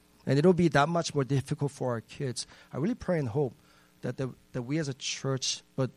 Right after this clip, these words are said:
but we ourselves individually,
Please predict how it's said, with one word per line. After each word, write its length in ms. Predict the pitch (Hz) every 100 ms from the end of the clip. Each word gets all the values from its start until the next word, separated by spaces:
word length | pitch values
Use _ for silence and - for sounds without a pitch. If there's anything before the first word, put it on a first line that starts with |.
| _ -
but 160 | 123 - _
we 180 | 131 143
ourselves 460 | 156 131 139 131 -
individually, 1160 | 147 151 143 113 113 127 123 - 60 - - -